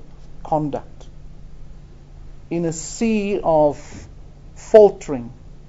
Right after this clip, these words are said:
failing public institutions. Whether it's the N P A that's floundering, or whether it's our intelligence services that are being used to fight personal battles,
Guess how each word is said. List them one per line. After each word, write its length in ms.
failing 600
public 360
institutions. 920
Whether 240
it's 140
the 240
N 180
P 200
A 260
that's 160
floundering, 600
or 140
whether 240
it's 160
our 120
intelligence 680
services 800
that 100
are 80
being 240
used 460
to 80
fight 440
personal 420
battles, 640